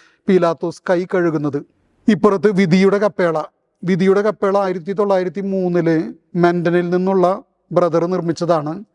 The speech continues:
സമചതുരത്തിലുള്ള ദേവാലയം. അവിടെ സ്പെയിനിൽ നിന്ന് കൊണ്ടുവന്ന പേപ്പർ പൾപ്പ് കൊണ്ടുണ്ടാക്കിയ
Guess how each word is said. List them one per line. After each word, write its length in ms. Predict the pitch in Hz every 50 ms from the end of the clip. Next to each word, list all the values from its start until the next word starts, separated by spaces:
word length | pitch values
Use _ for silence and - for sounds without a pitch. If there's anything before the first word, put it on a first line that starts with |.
| _ _ _ -
സമചതുരത്തിലുള്ള 800 | - 190 170 175 175 180 180 165 175 170 139 185 175 175 175 175 175
ദേവാലയം. 540 | 175 170 151 156 151 151 151 151 156 160 190 - _ _ _ _ _ -
അവിടെ 360 | 190 180 170 180 170 185 196 214 233 _ _ _ _ _ _ _ _ -
സ്പെയിനിൽ 600 | - - - - 214 196 185 180 180 180 190 190
നിന്ന് 220 | 185 202 190 196 202
കൊണ്ടുവന്ന 520 | 208 202 190 180 190 180 180 170 165 165 170 196 226 240 _ _ _ _ _ _ _ _ _ _ _ _ _ _ _ -
പേപ്പർ 360 | 190 190 180 175 - - 208 208
പൾപ്പ് 400 | 170 - 196 185 160 - - 196
കൊണ്ടുണ്ടാക്കിയ 800 | 170 185 185 180 202 196 190 185 180 170 135 - 160 151 165